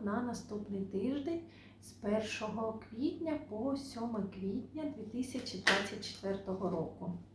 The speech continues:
А, в нас вже йде коридор затемнень, а, тиждень досить такий насичений буде. І давайте ж подивимось, е, сьогодні зробимо трошечки, а,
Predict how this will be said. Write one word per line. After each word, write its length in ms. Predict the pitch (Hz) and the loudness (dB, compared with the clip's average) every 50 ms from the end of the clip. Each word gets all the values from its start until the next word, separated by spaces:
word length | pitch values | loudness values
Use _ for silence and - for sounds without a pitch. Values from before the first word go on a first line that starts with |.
| - - - - - - - - - - - - - | -18 -20 -18 -18 -18 -18 -18 -16 -16 -18 -14 -8 -2
А, 80 | - 202 202 190 185 185 180 175 180 - - - - | 0 4 6 6 6 8 6 6 4 2 0 -4 -4
в 60 | 226 | 2
нас 460 | 220 233 220 202 202 - - - - - | 4 6 6 6 6 4 0 -4 -10 -8
вже 240 | 196 185 - 202 190 | -4 2 6 8 10
йде 460 | 185 190 190 - 190 175 170 170 - - | 10 10 8 8 6 6 6 6 2 2
коридор 440 | - 185 185 185 185 190 185 180 175 | 4 6 6 6 8 8 8 6 6
затемнень, 840 | - - 190 185 - - 196 202 226 262 294 311 330 339 339 359 359 - - - - - - - - - - - - - 190 | 6 4 2 2 4 2 4 4 8 8 8 8 8 8 6 4 4 -2 -10 -10 -16 -16 -16 -16 -16 -16 -16 -12 -6 0 2
а, 180 | 190 196 196 190 185 - - - - | 4 4 4 4 2 -2 -4 -6 -4
тиждень 540 | - 240 226 214 196 190 - 202 196 196 196 | 0 2 4 4 4 4 2 4 4 4 6
досить 420 | 196 196 196 190 - - 196 - - | 6 6 6 4 2 -2 -4 -2 -4
такий 400 | 196 190 - - 190 180 175 175 | -4 -6 0 2 4 6 6 6
насичений 840 | 180 170 180 175 - - 233 254 277 277 - - 302 294 294 302 | 6 4 2 0 0 0 2 2 2 0 0 2 6 8 10 10
буде. 560 | 294 285 277 294 294 285 294 285 285 285 285 277 - - - - - - - - - | 10 8 8 8 10 10 10 10 10 8 8 6 2 -2 -2 -4 -10 -14 -16 -12 -8
І 340 | 208 247 269 294 302 302 285 | -4 0 4 4 4 4 4
давайте 400 | - 226 220 220 240 254 247 240 | 0 0 4 4 4 4 2 0
ж 200 | - - - - | -4 -4 -4 -4
подивимось, 760 | 185 190 233 269 330 359 349 349 302 294 277 277 - - - 240 | -4 0 4 6 8 8 8 8 6 4 4 2 -2 -4 -2 0
е, 60 | 233 226 | 0 0
сьогодні 580 | 226 - 226 214 208 254 302 - - 302 262 | -2 -2 -2 0 2 4 4 4 4 4 2
зробимо 520 | - - 233 240 269 277 285 247 240 220 208 - - | 2 2 2 2 2 2 2 0 0 -2 -4 -4 -2
трошечки, 760 | 233 240 233 - - - - - - - 214 214 214 220 220 - - - - - - - - - - | -2 0 0 0 -4 -6 -8 -10 -8 -8 -4 -2 -2 -2 -2 -4 -12 -16 -18 -18 -18 -18 -16 -10 -4
а, 440 | - 214 202 190 190 190 185 180 | 0 4 6 8 8 8 8 6